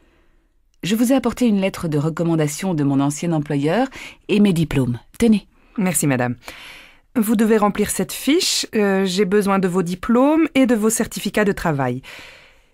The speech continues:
Speaker 2: Mais vous savez, actuellement, dans la comptabilité, il y a du chômage. Bon.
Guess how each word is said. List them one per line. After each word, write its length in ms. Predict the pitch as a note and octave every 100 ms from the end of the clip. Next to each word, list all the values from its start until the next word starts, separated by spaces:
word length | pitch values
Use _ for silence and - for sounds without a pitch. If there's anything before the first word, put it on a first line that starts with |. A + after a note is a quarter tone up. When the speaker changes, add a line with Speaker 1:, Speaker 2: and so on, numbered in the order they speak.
| -
Speaker 2:
Mais 320 | F#3+ F#3 F3+
vous 100 | F3+
savez, 480 | G3 F#3+ F3 B3 A3+
actuellement, 720 | F3+ - F#3+ F#3 G#3+ C4+ B3
dans 220 | F#3 F#3
la 100 | F3+
comptabilité, 1300 | E3+ F#3 F#3 E3 D#3+ D3 - A3 A#3+ A3+ G3 E3+ D#3+ D#3+
il 120 | C#3+
y 80 | F3+
a 60 |
du 100 | G3
chômage. 500 | F3+ F#3 F#3+ E3+ C3 B2 _ _ _ _ _ _ _ _ _ _ _ _ _ _ _ - - _ _ _ -
Bon. 340 | G#3+ D4